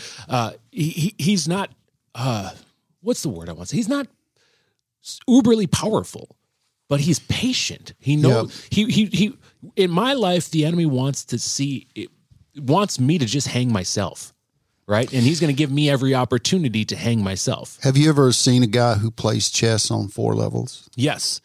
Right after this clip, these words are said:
Speaker 2: Okay.
Speaker 1: I, I, it,
Speaker 2: Just
Speaker 1: so
Speaker 2: that.
Speaker 1: on a weird side note, we've never talked about this
Speaker 2: Just that.
Speaker 1: before, but I was, uh, I played chess in, in high school competitively. I,
Speaker 2: Yeah.
Speaker 1: it was a s-, it was a
Speaker 2: I could see that.
Speaker 1: I, it's a sport.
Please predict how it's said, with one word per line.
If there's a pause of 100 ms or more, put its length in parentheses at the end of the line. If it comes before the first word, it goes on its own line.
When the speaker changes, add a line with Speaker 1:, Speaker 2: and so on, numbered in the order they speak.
(160)
Speaker 2:
Okay.
Speaker 1:
I,
I,
it,
Speaker 2:
Just
Speaker 1:
so
Speaker 2:
that.
Speaker 1:
on
a
weird
side
note,
we've
never
talked
about
this
Speaker 2:
Just
that.
Speaker 1:
before, (300)
but
I
was,
uh,
I
played
chess
in,
in
high
school (360)
competitively.
I,
Speaker 2:
Yeah.
Speaker 1:
it
was
a
s-,
it
was
a
Speaker 2:
I
could
see
that.
Speaker 1:
I,
it's
a
sport.